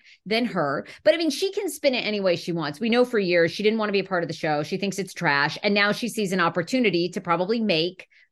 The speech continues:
a million dollars a year, smart woman, from her house in the Hamptons while still taking care of her daughter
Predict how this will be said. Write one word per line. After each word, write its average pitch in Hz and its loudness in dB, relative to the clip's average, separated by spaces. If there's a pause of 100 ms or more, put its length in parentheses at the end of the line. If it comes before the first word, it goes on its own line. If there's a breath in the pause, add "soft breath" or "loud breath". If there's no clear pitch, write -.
(200)
a 202 4
million 190 4
dollars 160 2
a 165 -2
year, 156 -2
smart 208 -2
woman, 160 -4
from 233 2
her 214 2
house 196 2
in 190 2
the 185 2
Hamptons 180 0
while 170 2
still 214 -2
taking 202 0
care 185 4
of 180 2
her 175 0
daughter 156 2